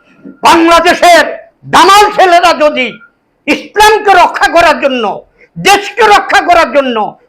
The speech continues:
মৌলবাদকে প্রতিহত করার জন্য যদি জেগে উঠে, বাংলাদেশে আপনাদের ঠিকানা হবে কিনা আমরা জানি না, কিন্তু একটা কথা মাথায় আসছে,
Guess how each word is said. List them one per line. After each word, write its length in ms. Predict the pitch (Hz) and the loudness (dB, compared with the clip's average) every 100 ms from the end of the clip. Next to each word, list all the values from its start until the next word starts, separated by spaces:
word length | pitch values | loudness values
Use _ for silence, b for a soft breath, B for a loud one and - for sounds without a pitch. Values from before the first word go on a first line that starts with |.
| - | -6
মৌলবাদকে 600 | 262 349 381 427 427 440 - | 0 2 2 2 0 -4 -4
প্রতিহত 380 | 349 311 349 311 302 | -4 -2 -2 -2 -2
করার 200 | 302 285 262 | -2 -2 -4
জন্য 200 | 262 220 190 - _ _ - - | -6 -6 -8 -14 _ _ -20 -8
যদি 260 | 269 277 254 190 | -2 -2 -2 -2
জেগে 240 | 240 226 233 233 | -2 0 0 -2
উঠে, 260 | 233 214 165 - _ _ _ _ _ | -4 -8 -8 -12 _ _ _ _ _
বাংলাদেশে 760 | - 208 208 208 175 214 - 220 196 - _ _ _ | -6 -4 -2 -4 -4 -6 -4 -6 -6 -12 _ _ _
আপনাদের 560 | 180 175 - 202 170 202 139 - | -8 -8 -8 -8 -6 -8 -8 -14
ঠিকানা 420 | 202 180 190 185 165 - | -12 -8 -6 -4 -6 -8
হবে 300 | - 180 202 202 | -10 -6 -8 -6
কিনা 280 | 202 180 160 151 _ _ _ _ _ - | -6 -4 -6 -10 _ _ _ _ _ -10
আমরা 340 | 175 175 175 165 - _ _ _ _ _ | -6 -4 -4 -4 -8 _ _ _ _ _
জানি 400 | 127 113 277 269 254 | -14 -4 -2 -2 -4
না, 80 | 196 - - b _ | -6 -8 -18 b _
কিন্তু 360 | 339 392 370 330 254 - _ - | -2 0 0 -2 -4 -10 _ -10
একটা 240 | - - 226 - | -8 -6 -8 -6
কথা 240 | 220 220 233 208 | -8 -4 -2 -2
মাথায় 360 | 175 185 175 | -2 -4 -4
আসছে, 300 | - - - | -6 -10 -12